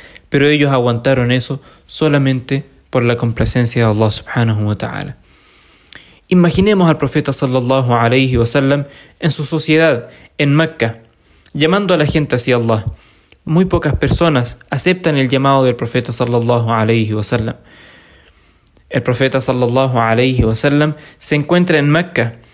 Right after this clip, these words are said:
en el Haram, en la mezquita más sagrada del mundo. Quiere adorar a Allah subhanahu wa ta'ala, pero ese lugar tan bendito está siendo usado para todo,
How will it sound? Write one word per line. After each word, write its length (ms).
en 120
el 100
Haram, 480
en 160
la 80
mezquita 460
más 220
sagrada 480
del 120
mundo. 460
Quiere 180
adorar 380
a 20
Allah 240
subhanahu 580
wa 120
ta'ala, 480
pero 200
ese 240
lugar 320
tan 240
bendito 560
está 300
siendo 360
usado 400
para 260
todo, 380